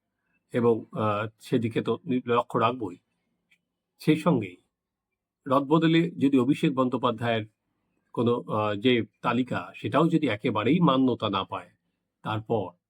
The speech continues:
অভিষেক বন্দ্যোপাধ্যায়ের অবস্থানই বা কী হবে, সেটাও আমরা লক্ষ্য রাখবো। আপনারা দেখতে থাকুন আমাদের চ্যানেল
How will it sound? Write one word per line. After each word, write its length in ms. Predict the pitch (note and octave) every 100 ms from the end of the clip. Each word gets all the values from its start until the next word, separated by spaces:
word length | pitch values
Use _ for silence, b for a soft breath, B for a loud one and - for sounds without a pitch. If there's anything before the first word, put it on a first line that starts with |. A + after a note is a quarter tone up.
| -
অভিষেক 300 | C3+ D3 B2+
বন্দ্যোপাধ্যায়ের 600 | B2 A#2 A2 A2 G#2 G#2 - _
অবস্থানই 440 | A#2 A2 - A2+ G#2
বা 100 | G2+
কী 180 | -
হবে, 220 | A2 A2 - _ _ _ _ _ _ -
সেটাও 220 | G#2+ B2
আমরা 180 | A2+ G2+
লক্ষ্য 240 | F2+ -
রাখবো। 240 | - _ _ _ _ _ _ _
আপনারা 320 | A2+ A#2 G#2
দেখতে 200 | A2 C3
থাকুন 240 | D3+ D3 D3
আমাদের 260 | D3 C#3+
চ্যানেল 300 | C#3 D3 D3